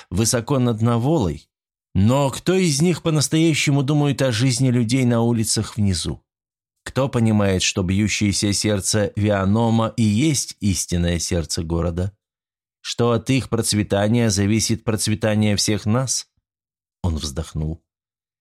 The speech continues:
"Если бы в Календре было больше благородных сердец вроде вашего, Навола преуспевала бы тысячи лет". "Вы мне льстите".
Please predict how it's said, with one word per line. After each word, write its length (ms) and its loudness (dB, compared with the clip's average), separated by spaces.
"Если 300 0
бы 220 2
в 80 -10
Календре 600 2
было 280 2
больше 380 0
благородных 640 0
сердец 520 0
вроде 300 2
вашего, 580 0
Навола 480 2
преуспевала 800 0
бы 140 0
тысячи 440 -4
лет". 400 -6
"Вы 260 -2
мне 220 0
льстите". 680 -4